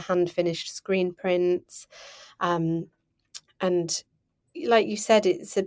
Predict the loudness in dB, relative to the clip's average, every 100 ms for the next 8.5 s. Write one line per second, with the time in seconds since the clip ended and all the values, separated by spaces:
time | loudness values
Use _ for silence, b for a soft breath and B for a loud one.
0 | -4 0 2 4 2 0 -6 B B 4
1 | 8 10 8 4 2 2 2 2 0 0
2 | -8 _ _ -2 0 2 2 2 4 4
3 | 4 4 0 2 2 2 0 -2 -2 -2
4 | -4 -2 -4 -2 -2 0 2 2 2 B
5 | B B -2 0 2 2 2 0 0 2
6 | 2 0 -4 -2 -2 -4 -2 2 4 2
7 | -2 0 0 0 -2 -6 -4 -2 0 0
8 | 0 -2 -2 -6 -8